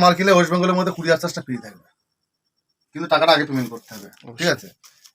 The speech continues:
Speaker 1: এই দেখুন, এরপর চলে যাই দেখুন, এগুলো হচ্ছে জামদানি, যাকে বলে শান্তিপুরের ঐতিহ্য জামদানি, ঠিক আছে? দেখুন, এগুলো শান্তিপুরের ঐতিহ্য জামদানি, দেখুন, মাত্র, দেখুন, all over কাজ, কোনো গ্যাপ থাকবে না, দেখুন, all over কাজ থাকবে, দেখুন, কোনো গ্যাপ পাবেন না, মাত্র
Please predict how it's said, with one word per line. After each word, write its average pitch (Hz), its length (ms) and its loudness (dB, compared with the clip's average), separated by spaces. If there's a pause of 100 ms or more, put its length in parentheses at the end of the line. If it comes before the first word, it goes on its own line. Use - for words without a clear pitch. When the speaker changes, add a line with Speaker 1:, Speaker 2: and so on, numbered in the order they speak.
(260)
Speaker 1:
এই 151 80 -6
দেখুন, 131 160 -6 (100)
এরপর 180 260 2
চলে 190 140 2
যাই 180 160 2
দেখুন, 123 180 -4 (360)
এগুলো 170 160 2
হচ্ছে 185 200 -2
জামদানি, 120 340 2 (240)
যাকে 139 180 -2 (100)
বলে 104 140 -6 (560)
শান্তিপুরের 165 380 0
ঐতিহ্য 151 300 -4
জামদানি, 113 300 -4 (140)
ঠিক 160 160 -4
আছে? 127 160 -8
দেখুন, 104 180 -18 (1300)
এগুলো 175 220 -2
শান্তিপুরের 160 300 -4
ঐতিহ্য 165 180 -12 (100)
জামদানি, 113 320 -6
দেখুন, 98 180 -20 (680)
মাত্র, 185 220 2 (1080)
দেখুন, 123 200 -2
all 220 120 8
over 247 240 8
কাজ, 135 120 4 (100)
কোনো 214 160 4
গ্যাপ 180 180 8
থাকবে 131 220 0
না, 101 40 -6 (180)
দেখুন, 165 200 2 (100)
all 170 100 2
over 208 220 6
কাজ 151 180 2
থাকবে, 104 220 -6
দেখুন, - 200 -2 (600)
কোনো 196 180 0
গ্যাপ 160 200 6
পাবেন 131 260 -2
না, 101 60 -10 (320)
মাত্র 170 180 2